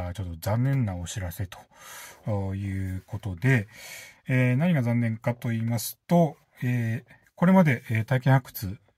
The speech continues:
一回の定員がですね、えー、まあ、百名ということでやってきたわけなんですけれども、これをですね、今後しばらく、うー、三十人に、えー、絞るということと、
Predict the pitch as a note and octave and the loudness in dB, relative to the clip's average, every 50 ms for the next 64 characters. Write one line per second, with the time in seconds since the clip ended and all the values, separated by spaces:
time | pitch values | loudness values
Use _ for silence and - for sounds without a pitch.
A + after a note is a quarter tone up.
0 | _ _ - - G#2 - _ _ - - D#3 C#3+ C3 B2+ A2+ - - _ _ _ | _ _ -8 -8 -8 -8 _ _ 0 2 2 4 4 2 2 0 -2 _ _ _
1 | - A#2 A2 G#2 G2 F#2+ F#2+ F#2 F2+ F2 F2 F2 - - B2+ A#2+ A2 - A2 G#2 | -4 -2 0 0 0 0 -2 -4 -4 -6 -8 -6 -2 -2 0 0 -2 -2 -2 -2
2 | G2+ G2 G2 F#2+ F#2+ F#2 F2+ F2+ F2+ F#2 F#2 E2+ - - B2+ C3 - - G3 F#3 | -2 0 -2 -2 -2 -4 -4 -4 -4 -6 -6 -4 -2 0 0 0 2 4 6 6
3 | F3 D3+ - - - - - _ - - - - - - - - - B2+ B2 B2 | 6 6 4 0 -6 -16 -16 _ -20 -20 -18 -16 -16 -16 -10 -4 -2 0 0 0
4 | - B2+ B2 B2 A2+ G#2+ G#2 - - - - - - G#2+ G#2+ G#2 - G#2+ F#2+ F#2 | 0 0 0 0 0 0 0 -2 -6 -12 -8 -2 0 0 0 0 -2 -4 -4 -4
5 | F2+ E2+ E2 E2+ E2+ - - - - G2+ F2+ F2 F2+ F#2+ G2 C3+ E3+ D#3+ A#2+ A2 | -4 -6 -6 -8 -10 -12 -10 -8 -8 -6 -6 -6 -6 -2 2 4 6 6 4 2
6 | - - - - - - - - - - - - _ - F3 E3+ F3 D#3+ D3+ B2+ | -2 -12 -20 -20 -18 -18 -16 -16 -16 -18 -18 -18 _ 0 2 4 4 4 2 2
7 | - - A2 G#2 G2 F#2 F2+ F2 F2 F2 E2+ F2 - - C3+ D3 D3+ D3+ D3+ D#3 | 0 0 -2 0 -2 -2 -4 -4 -6 -6 -8 -8 -4 -2 0 0 2 2 2 2
8 | D#3 D#3+ - - D3 C3+ D3+ D3 D3+ - _ - F3+ F3+ F#3 E3+ D#3 - - - | 2 0 0 0 0 0 0 0 -2 -4 _ 2 4 6 6 6 4 2 -2 -4
9 | A#2+ A2 G2+ G2 F#2+ F#2 F2 E2 E2 - - - - - A#2+ D3 E3 E3+ F3+ F3+ | -2 -2 0 -2 -2 -4 -6 -8 -8 -10 -10 -8 -4 0 2 4 4 6 6 6
10 | F3+ F3 D#3 D#3+ F3+ F3+ E3+ E3 D#3+ C#3+ B2 G#2+ G2 F#2 F#2 G#2+ - - _ - | 6 6 6 4 4 6 6 6 6 6 4 2 0 -2 -4 -6 -6 -8 _ -8
11 | G2 F#2 F#2 F2+ F2+ F2+ - A#2 A#2 A2 G2 - - E2+ D#2 - _ - - - | -6 -6 -6 -8 -10 -8 -6 -4 -4 -2 -4 -4 -8 -12 -16 -16 _ -20 -18 -14
12 | - - - - - - - - A#2 A2 A2 G#2+ G#2 G2+ G2+ - - - A2 - | -14 -12 -12 -14 -16 -12 -6 -2 -2 0 0 0 -2 -4 -6 -6 -6 -8 -6 -2
13 | - C3+ A#2 A2+ - _ - F3 G3 F#3 E3 - - | -2 -2 -2 -2 -4 _ 4 6 6 6 6 4 -2